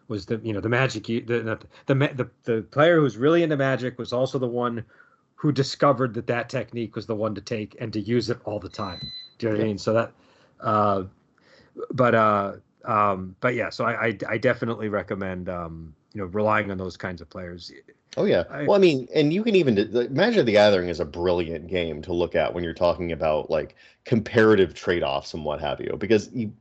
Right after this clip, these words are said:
Speaker 2: they have, it is a strategic element in deck building, and it also has the tactical element in deck playing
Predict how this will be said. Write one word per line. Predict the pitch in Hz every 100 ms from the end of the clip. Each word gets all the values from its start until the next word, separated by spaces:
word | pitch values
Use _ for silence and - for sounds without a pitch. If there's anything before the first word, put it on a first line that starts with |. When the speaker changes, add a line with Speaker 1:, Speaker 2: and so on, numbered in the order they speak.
| -
Speaker 2:
they | 117
have, | 101 95
it | 92
is | 98 80
a |
strategic | - 98 131 135 131
element | 117 110 107
in | 92
deck | 92 87
building, | 92 90 87
and | 82
it | 85
also | 87 -
has | 85
the | -
tactical | - 117 - 90
element | 85 80 87
in | 80
deck | 73 -
playing | - 101 78 - -